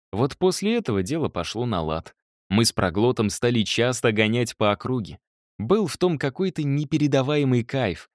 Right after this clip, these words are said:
Дикая скачка на бешеной скорости по пересечённой местности и головокружительные прыжки верхом на Харсифе по скалам.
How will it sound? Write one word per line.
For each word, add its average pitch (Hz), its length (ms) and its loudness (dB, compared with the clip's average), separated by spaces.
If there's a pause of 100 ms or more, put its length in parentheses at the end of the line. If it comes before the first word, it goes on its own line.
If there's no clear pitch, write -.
(300)
Дикая 139 440 0
скачка 135 560 0
на 104 100 0
бешеной 107 400 0
скорости 127 560 -4
по 104 160 0
пересечённой 107 640 0
местности 127 640 -2
и 117 60 2
головокружительные 117 1160 0
прыжки 104 500 -2
верхом 117 460 0
на 107 100 2
Харсифе 110 580 -4
по 95 160 0
скалам. 87 520 -4